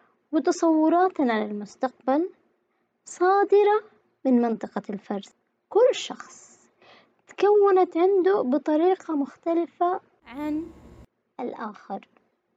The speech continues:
فأنت دورك تكون واعي لمنطقة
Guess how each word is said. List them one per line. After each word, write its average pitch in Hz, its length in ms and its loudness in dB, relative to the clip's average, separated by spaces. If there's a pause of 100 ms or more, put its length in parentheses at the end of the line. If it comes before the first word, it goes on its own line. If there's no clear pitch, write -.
(1040)
فأنت 302 280 -18
دورك 277 680 -14 (1700)
تكون 311 400 -12
واعي 277 500 -14 (1800)
لمنطقة 269 580 -14